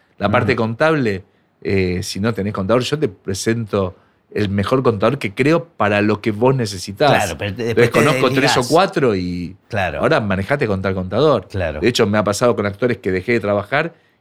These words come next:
Speaker 1: y por ahí siguen trabajando con una contadora que les
Speaker 2: Que-,
Speaker 1: presenté yo.
Speaker 2: claro, claro.
Speaker 1: Y está todo bien. Pero es, es inevitable que la vinculación en algún momento se torne personal.
Speaker 2: Ujú.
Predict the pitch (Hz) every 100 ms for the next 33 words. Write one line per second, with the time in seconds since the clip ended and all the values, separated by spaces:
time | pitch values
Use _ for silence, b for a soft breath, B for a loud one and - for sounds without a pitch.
0 | - 95 101 110 110 101 101 95 131 156
1 | 123 98 101 107 95 95 104 135 156 131
2 | b b b 104 95 98 104 110 151 156
3 | 95 107 92 80 78 92 78 92 101 104
4 | 104 143 135 98 90 b b b _ -
5 | 104 104 101 98 95 92 92 90 87 82
6 | 78 73 90 _ _ _ b 170 160 180
7 | 180 190 160 147 170 175 143 127 127 117
8 | 110 139 123 127 127 131 139 139 143 b
9 | b - 110 120 127 110 98 92 98 92
10 | 87 95 110 98 85